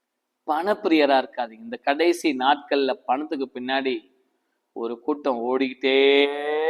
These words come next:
இருக்கு. பணத்துக்கு பின்னாடி ஓடாதீங்க, நல்லா சம்பாதிங்க, வீட்டுக்கு வாங்க, மனைவி, பிள்ளைகள், சபை,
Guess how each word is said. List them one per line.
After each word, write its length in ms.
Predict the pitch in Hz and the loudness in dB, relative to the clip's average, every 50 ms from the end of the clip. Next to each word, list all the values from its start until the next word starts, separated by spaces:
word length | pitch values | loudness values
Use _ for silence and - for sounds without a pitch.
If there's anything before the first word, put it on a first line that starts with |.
| 170 175 180 | 6 6 6
இருக்கு. 280 | 185 180 - - 160 143 _ _ _ _ _ _ _ _ _ _ _ _ _ _ _ _ _ _ _ _ _ _ _ _ _ _ _ _ _ _ _ _ _ _ _ - | 6 4 -2 -12 -12 -12 _ _ _ _ _ _ _ _ _ _ _ _ _ _ _ _ _ _ _ _ _ _ _ _ _ _ _ _ _ _ _ _ _ _ _ -8
பணத்துக்கு 460 | 110 113 131 131 143 139 135 131 131 | -8 -6 -4 -2 -2 -2 -2 -2 -4
பின்னாடி 200 | 131 131 131 127 123 | -4 -2 -4 -4 -4
ஓடாதீங்க, 460 | 123 127 123 120 120 113 107 104 98 90 _ _ _ _ _ _ _ _ _ _ _ _ _ _ _ _ _ _ | -4 -4 -2 -2 -4 -4 -8 _ _ -20 _ _ _ _ _ _ _ _ _ _ _ _ _ _ _ _ _ _
நல்லா 280 | - 98 113 139 160 170 - | -10 -4 2 2 2 2 4
சம்பாதிங்க, 560 | - 139 143 147 160 160 156 151 147 139 135 139 151 - _ _ _ _ _ _ _ _ _ _ _ _ _ _ _ _ | 2 0 4 6 6 6 8 6 2 -2 -2 -4 -4 -4 _ _ _ _ _ _ _ _ _ _ _ _ _ _ _ _
வீட்டுக்கு 500 | - 120 139 170 202 190 180 165 147 143 | -8 -2 0 0 0 2 0 -2 0 4
வாங்க, 320 | 135 131 127 127 139 147 | 6 6 4 4 2 -4
மனைவி, 680 | 147 135 131 135 135 139 151 156 156 151 143 143 139 131 | -4 -4 0 2 2 2 2 0 -2 -2 -2 -4 -6 -6
பிள்ளைகள், 600 | - _ - 151 156 165 165 160 139 139 139 135 | -10 _ -2 0 2 2 2 2 2 0 -2 -4
சபை, 500 | 127 - - - 147 147 147 151 160 156 | -4 -8 -8 -2 0 0 2 4 2 2